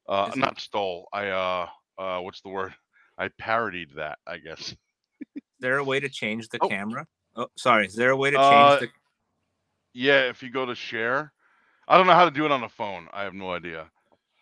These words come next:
Speaker 1: There's
Speaker 2: Maybe
Speaker 1: usually,
Speaker 2: do
Speaker 1: like, a
Speaker 2: this one. Is
Speaker 1: sh-
Speaker 2: this the one you're talking about for the
Speaker 1: Yes. Yep.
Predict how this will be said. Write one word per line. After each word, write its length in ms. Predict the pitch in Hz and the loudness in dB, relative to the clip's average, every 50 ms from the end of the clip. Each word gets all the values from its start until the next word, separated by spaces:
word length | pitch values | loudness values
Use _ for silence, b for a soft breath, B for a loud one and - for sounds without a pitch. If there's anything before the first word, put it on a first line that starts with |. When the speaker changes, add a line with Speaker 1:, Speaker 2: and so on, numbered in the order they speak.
| b b b b b b b b b b b b b b _ _ _ _ - | b b b b b b b b b b b b b b _ _ _ _ -10
Speaker 1:
There's 160 | 147 143 107 | -8 -6 -4
Speaker 2:
Maybe 100 | 120 131 | -4 -4
Speaker 1:
usually, 240 | 123 117 - 165 147 | -2 2 2 2 4
Speaker 2:
do 40 | 117 | 4
Speaker 1:
like, 0 | |
a 20 | 107 | 2
Speaker 2:
this 80 | 110 - | 0 -2
one. 80 | 110 98 | -4 -2
Is 40 | |
Speaker 1:
sh- 40 | - 131 | -2 -2
Speaker 2:
this 160 | 143 143 - | -2 0 0
the 80 | 180 | 2
one 160 | 160 160 156 156 | 2 2 2 2
you're 100 | 151 143 | -2 2
talking 300 | - 147 143 139 139 151 | 6 6 6 6 4 -2
about 240 | 143 143 143 143 139 | 0 0 0 0 0
for 100 | - 139 | -4 -8
the 260 | 123 123 120 117 113 - _ _ _ _ _ - | -6 -6 -6 -6 -8 -10 _ _ _ _ _ 6
Speaker 1:
Yes. 460 | 165 170 139 - - - - - - _ _ _ _ _ _ _ _ _ _ _ _ _ _ _ _ _ _ _ _ _ | 6 6 6 6 0 -6 -10 -10 -14 _ _ _ _ _ _ _ _ _ _ _ _ _ _ _ _ _ _ _ _ _
Yep. 180 | 131 139 156 | 0 0 0